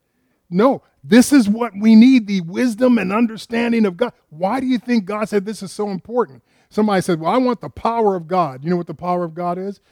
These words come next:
If you understand and have wisdom. <laughs> That's where your power comes from. If you understand it the way God wants you to understand it, don't you have power? If you have the wisdom, doesn't it say wisdom is the principal thing?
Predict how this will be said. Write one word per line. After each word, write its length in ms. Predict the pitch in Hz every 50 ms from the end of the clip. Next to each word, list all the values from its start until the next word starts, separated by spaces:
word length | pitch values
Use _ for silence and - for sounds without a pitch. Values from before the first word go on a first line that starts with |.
| _ _
If 120 | - 143 151
you 140 | 165 160
understand 400 | 156 151 143 135 - - 160 151
and 100 | 143 143
have 180 | 139 147 139 131
wisdom. 400 | 139 143 139 131 143 165 185 170 _ _ _ _ _ _ _ _ _ _ _ _ _ _
<laughs> 640 | _ _ - _ _ _ _ _ _ _ _ _ _
That's 280 | 156 156 - - -
where 120 | 175 180 180
your 160 | 175 165 156
power 420 | 143 - - - 147 147 160 165
comes 260 | 160 - 175 165 165 -
from. 280 | - 175 175 196 208 - _ _ _ _ _
If 120 | - 143 151
you 160 | 196 214 226
understand 460 | 226 214 208 160 - 214 208 202 202
it 80 | 196 -
the 80 | 180
way 160 | 175 180 160
God 400 | 143 127 135 139 151 165 185 185
wants 260 | 196 202 202 208 - -
you 60 | 214
to 80 | 214 214
understand 460 | 214 214 214 - _ 220 214 220 233
it, 120 | 220 156
don't 200 | 139 151 147 -
you 100 | - 156
have 180 | 156 156 151 139
power? 380 | 160 156 151 160 185 202 196 _ _ _ _ _ _ _ _ _ _ _ _ _ _ _ _
If 120 | - 156 165
you 60 | 170
have 200 | 170 180 170 151
the 80 | 147 147
wisdom, 420 | 143 143 165 185 190 208 196 170
doesn't 220 | 156 202 233 240 233
it 40 |
say 160 | - - 208 185
wisdom 500 | 165 143 151 165 170 156 165 180 180 165
is 140 | 160 151
the 100 | 139 151
principal 500 | 127 _ - 160 156 - - 156 156 156
thing? 380 | 143 _ 165 160 170 190 202 190